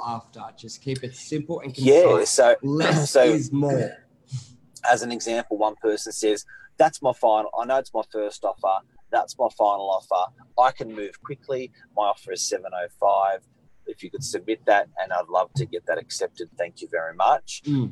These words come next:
Speaker 2: Very, very finished, very finite. The worst one is, "That's my offer of seven oh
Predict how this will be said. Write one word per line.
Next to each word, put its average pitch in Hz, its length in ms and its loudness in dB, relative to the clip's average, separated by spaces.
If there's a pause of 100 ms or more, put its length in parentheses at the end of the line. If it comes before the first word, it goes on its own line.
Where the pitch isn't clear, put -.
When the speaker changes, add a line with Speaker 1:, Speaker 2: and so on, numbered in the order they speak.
Speaker 2:
Very, 101 240 4 (160)
very 110 220 2
finished, 110 500 -6
very 104 200 4
finite. 117 560 2 (880)
The 90 100 -6
worst 127 440 0
one 101 280 -2 (280)
is, 101 220 -14 (240)
"That's 131 280 2
my 110 100 -2
offer 92 400 -6
of 87 100 -16
seven 95 340 -10
oh 92 140 -10